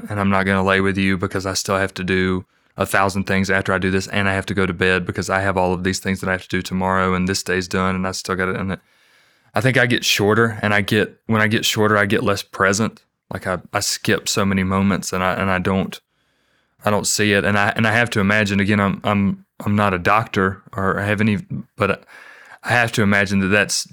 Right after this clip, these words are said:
that's taking a physical toll on me, right? That it's the fa-, obviously there's fatigue, but I think ultimately what I've learned in my life is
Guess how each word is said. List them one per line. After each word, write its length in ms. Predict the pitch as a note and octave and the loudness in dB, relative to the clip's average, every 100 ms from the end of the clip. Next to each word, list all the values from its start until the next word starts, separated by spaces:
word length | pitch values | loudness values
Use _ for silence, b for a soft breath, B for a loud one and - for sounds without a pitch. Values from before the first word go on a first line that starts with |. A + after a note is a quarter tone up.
| - | -2
that's 340 | A2 - - | 0 0 -4
taking 500 | - A#2+ G#2+ G#2 G2 | -2 -2 0 0 0
a 60 | F#2+ | 0
physical 480 | G#2+ F#2 G2 G2 | -2 -2 -2 -4
toll 300 | F2+ G2+ F2+ | -4 -2 -2
on 140 | F2+ F#2 | -2 -2
me, 220 | F#2 F#2 - | -4 -4 0
right? 260 | G2 G2 | 2 2
That 120 | - | 2
it's 340 | G2 - - - - | 0 0 -8 -12 -10
the 80 | G#2+ | -8
fa-, 220 | - G#2+ - | -6 -6 0
obviously 420 | A2+ A2+ G#2+ G#2+ | 2 2 0 0
there's 240 | G2+ G2+ | 0 0
fatigue, 640 | - G2+ - G#2+ G2+ F#2 G2 | -2 -4 0 0 0 0 0
but 120 | G2+ | 0
I 80 | G2+ | 0
think 220 | A2 G2 | -2 0
ultimately 440 | G2+ A2 G#2+ F#2+ | 0 2 0 2
what 140 | G2 G2 | 2 2
I've 120 | G2 | 2
learned 220 | G2+ G#2 | 2 2
in 60 | G2 | 2
my 120 | F#2+ | 2
life 320 | F#2+ G2 G2 | 2 2 0
is 320 | G2 F#2+ - | -2 -2 -6